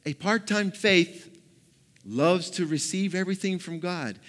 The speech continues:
acknowledges that God exists. A full-time faith is ready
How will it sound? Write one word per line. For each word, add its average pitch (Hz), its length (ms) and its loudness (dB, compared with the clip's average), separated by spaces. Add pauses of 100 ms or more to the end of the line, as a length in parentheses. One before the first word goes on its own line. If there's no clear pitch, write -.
acknowledges 175 760 2
that 147 220 -6
God 170 320 -4
exists. 151 680 -8 (1040)
A 135 100 -4
full-time 180 760 2
faith 135 560 0 (460)
is 110 260 -6
ready 127 500 2